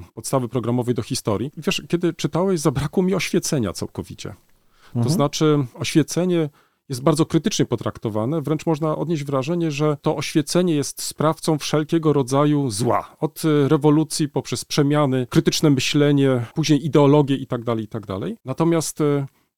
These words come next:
Speaker 1: nie zwraca się kompletnie uwagi, że to jest jeden z tych elementów konstytuujących, e, nasze funkcjonowanie we współczesnym świecie. Na przykład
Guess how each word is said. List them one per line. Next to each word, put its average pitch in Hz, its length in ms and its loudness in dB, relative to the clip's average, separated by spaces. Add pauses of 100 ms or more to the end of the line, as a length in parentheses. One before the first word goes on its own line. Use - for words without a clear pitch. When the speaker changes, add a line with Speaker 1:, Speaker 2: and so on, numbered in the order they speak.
Speaker 1:
nie 143 120 0
zwraca 143 400 -2
się 165 160 -4
kompletnie 156 500 -2
uwagi, 151 400 -4
że 151 140 -4 (140)
to 165 140 -4
jest - 300 -6
jeden 170 340 -2
z - 80 -8
tych - 160 -8
elementów 165 400 -4
konstytuujących, 175 1120 -4 (120)
e, 101 200 -10
nasze 110 380 -4
funkcjonowanie 143 1040 0 (320)
we 151 100 4
współczesnym 165 500 -2
świecie. 185 320 -4
Na 131 100 0
przykład - 280 -2